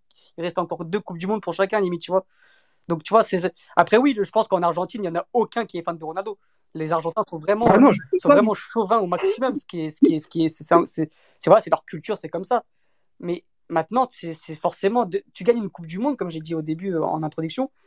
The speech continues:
Speaker 1: c'est, c'est pas comme si tu gagnais une Coupe Intertoto, tu gagnes la plus belle des compétitions du monde que chaque joueur rêve. Forcément, t'es obligé de, quand tu fais la comparaison, quand tu veux tirer un,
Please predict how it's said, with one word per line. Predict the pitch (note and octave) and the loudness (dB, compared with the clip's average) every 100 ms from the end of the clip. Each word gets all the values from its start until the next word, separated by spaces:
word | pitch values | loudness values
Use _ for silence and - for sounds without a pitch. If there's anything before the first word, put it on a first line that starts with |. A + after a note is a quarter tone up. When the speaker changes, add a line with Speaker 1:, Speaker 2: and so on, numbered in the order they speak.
| _ | _
Speaker 1:
c'est, | - - D#3+ | -16 -14 -14
c'est | - | 0
pas | G3+ | 2
comme | G3+ F3+ | 2 0
si | |
tu | - | 0
gagnais | F3 G3 | 4 4
une | F3+ | 2
Coupe | - | -4
Intertoto, | D#3+ E3 A#3+ C4 | -2 -2 0 -4
tu | - | 0
gagnes | F3 G3 | 0 0
la | E3 | -2
plus | - | -2
belle | F#3+ A3+ | -2 -2
des | F#3+ | -4
compétitions | - F#3 F3 - - A#3 | -8 -10 -10 -14 -6 -6
du | E3 | -4
monde | F#3 A#3 A3+ | -2 0 -2
que | - F3 | -2 -4
chaque | - A3+ | 0 -2
joueur | F#3+ A3 D#3+ | 4 4 4
rêve. | E3 G#3+ D#3 - _ _ _ _ _ | 0 0 -2 -18 _ _ _ _ _
Forcément, | E3 - - F#3 A#3 D4 | -2 -2 -6 -2 2 2
t'es | - E3+ | 0 -12
obligé | D#3 D#3+ C4+ | -8 -6 -6
de, | F3+ E3+ _ _ _ | -6 -10 _ _ _
quand | - G3 | -2 -2
tu | - F3 | -4 -8
fais | A#3 | -4
la | F3+ | -4
comparaison, | E3 D#3+ D#3+ E3 F3 A3+ - _ _ _ _ | -4 -6 -4 -4 -4 -6 -8 _ _ _ _
quand | F#3+ | -2
tu | F#3+ F3 | -2 -8
veux | F#3 | -8
tirer | G3 F#3 F#3+ | -6 -4 -2
un, | E3+ D#3 | -2 -4